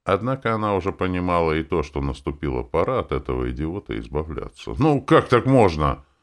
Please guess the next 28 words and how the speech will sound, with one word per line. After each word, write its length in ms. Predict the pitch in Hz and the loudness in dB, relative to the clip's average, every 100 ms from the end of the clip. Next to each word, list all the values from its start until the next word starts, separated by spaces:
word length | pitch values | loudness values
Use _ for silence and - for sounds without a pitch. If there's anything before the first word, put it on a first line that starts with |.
| _ _ _ | _ _ _
Ведь, 220 | 73 71 | -12 -4
по 100 | 85 | -2
сути, 340 | 82 131 135 - | -2 -4 -6 -4
этот 340 | 67 71 62 | -4 -4 -6
разумный 520 | 67 78 113 131 69 | -4 -2 -4 -4 -4
должен 400 | 62 101 95 80 | -4 -4 -2 -2
был 120 | 73 71 | -2 -2
доложить 520 | 78 76 73 - - | 0 0 -2 -4 -4
ей 100 | 69 | -6
сразу, 400 | - 113 143 101 | 0 2 2 2
как 240 | 87 76 | 0 -2
только 300 | 110 113 - | -2 -2 -2
баронет, 600 | 90 95 92 92 139 139 | 2 4 4 4 0 0
так 240 | - 80 80 | 0 0 -2
интересующий 800 | 69 80 80 - 85 67 - 69 | -2 -2 -4 -4 -4 -4 -4 -4
не 140 | 76 | -4
только 320 | 73 80 - | -2 -2 -2
саму 320 | 67 78 73 69 | -4 -2 0 -2
молодую 500 | 67 69 73 69 62 | -2 0 0 -2 -2
дворянку, 680 | 69 80 65 58 - - _ _ _ - | 0 0 0 -4 -8 -10 _ _ _ -4
но 240 | 113 127 | 2 6
и 60 | 117 | 6
короля 520 | 113 113 107 101 92 | 6 6 8 8 8
Ранда, 640 | 101 170 165 95 71 60 - _ _ _ | 8 6 4 4 4 2 -8 _ _ _
всё-таки 540 | - - - 85 - | -10 -4 -2 -4 -4
вернулся 540 | 92 107 117 92 - 69 | 0 2 2 -2 -4 -8
в 40 | |
столицу. 760 | - 107 101 64 - 50 50 | -2 -2 0 -6 -8 -12 -14